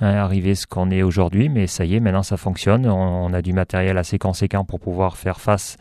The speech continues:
aux demandes, euh, pour répondre aux appels d'offres qui arrivent de, de plus en plus de nos jours. On peut dire que le matériel est là, les hangars sont là pour stocker le bois.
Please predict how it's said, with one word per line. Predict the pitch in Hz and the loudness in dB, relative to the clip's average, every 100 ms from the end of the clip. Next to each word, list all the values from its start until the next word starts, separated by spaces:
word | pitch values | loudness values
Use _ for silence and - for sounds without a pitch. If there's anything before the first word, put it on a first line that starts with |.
| - - - | -20 -20 0
aux | 98 | 4
demandes, | 98 101 104 95 | 4 4 4 2
euh, | 90 90 90 85 | 0 0 -2 -2
pour | 92 85 | -2 0
répondre | 87 90 87 | 0 0 2
aux | 92 87 | 2 2
appels | - 92 | 0 -2
d'offres | 95 95 - | 0 -2 -6
qui | - 92 | -4 -2
arrivent | 87 92 85 82 | 0 -2 -4 -6
de, | 85 | -6
de | 87 | -4
plus | 90 101 90 | -4 -2 -2
en | 90 | -4
plus | 95 87 | -6 -2
de | 90 | 0
nos | 90 | 2
jours. | 104 143 - - - - - - - - | 2 2 -2 -20 -20 -20 -20 -20 -20 -4
On | 87 | -4
peut | - 90 | 0 2
dire | 90 107 | 2 0
que | - 90 90 87 85 | 0 2 4 4 4
le | 92 | 6
matériel | 101 - 95 95 90 | 6 6 4 4 4
est | |
là, | 92 107 131 139 143 | 6 8 8 6 4
les | 117 98 92 | 4 2 2
hangars | 92 90 101 95 | 2 4 2 2
sont | - 98 | -4 0
là | 95 95 | 2 2
pour | 98 82 | -2 -4
stocker | 98 - | -4 -2
le | 87 | 2
bois. | 87 104 | 6 6